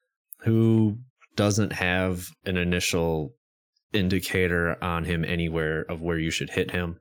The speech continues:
But you've made it this fucking far, so you know that you have to get on top of him and just smash him with your head. And even if you're good enough at doing the whole cycling thing with your spin jump, uh, you can probably go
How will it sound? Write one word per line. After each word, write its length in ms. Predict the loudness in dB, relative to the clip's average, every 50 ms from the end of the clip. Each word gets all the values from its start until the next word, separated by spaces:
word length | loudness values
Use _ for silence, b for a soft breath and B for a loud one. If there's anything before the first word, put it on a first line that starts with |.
| _ -4
But 240 | 0 0 2 4 4
you've 180 | 4 6 6
made 140 | 4 4 2
it 80 | 2 2
this 160 | 2 0 0
fucking 360 | 0 0 -2 0 0 -2 -4
far, 340 | -2 -2 -2 0 0 0 -2
so 260 | -2 -2 0 2 2
you 180 | 2 2 2 2
know 220 | 2 2 0 0
that 240 | -2 -2 -2 -2 -2
you 140 | -2 -2 0
have 240 | 0 -2 -4 -4 -4
to 340 | -4 -2 -2 -2 -4 -6 -10 _ _ 0
get 140 | 2 2
on 140 | 4 2 2
top 260 | 2 2 0 0 0
of 80 | -4 -2
him 300 | -2 -2 0 0 -2 -2
and 380 | -2 -2 -2 -2 -2 -2 -4 -4
just 300 | -4 -6 -6 -6 -10 _ _ -10
smash 460 | -8 -6 -6 0 2 2 2 2 2 0
him 100 | 0 0
with 120 | 0 0
your 120 | -2 -2
head. 180 | -2 -4 -6 -8 -16 _ -2
And 240 | 0 0 0 2 6
even 260 | 6 6 8 8 6
if 140 | 4 4 2
you're 180 | 2 0 0 0
good 200 | 0 0 0 2
enough 560 | 2 2 2 2 2 0 -2 -6 -12 -14 -14 -10 -4
at 240 | -2 -2 -2 -2 0
doing 300 | 0 0 2 2 2 0
the 80 | -2
whole 240 | -2 -2 -2 -2 -2
cycling 560 | -2 -2 -2 -2 -2 -2 -2 -2 0 0 0
thing 240 | 0 0 0 0 0
with 160 | -2 -2 -4
your 80 | -4 -6
spin 340 | -6 -4 -4 -2 -2 0 0
jump, 300 | 0 0 0 -2 -2 -6 _ _ _ _ _ _ _ -6
uh, 300 | -2 0 2 2 0 0 -2 0
you 160 | 0 0 2
can 160 | 2 0 0
probably 280 | 2 2 2 2 2 2
go 420 | 2 2 2 2 2 0 -2 -6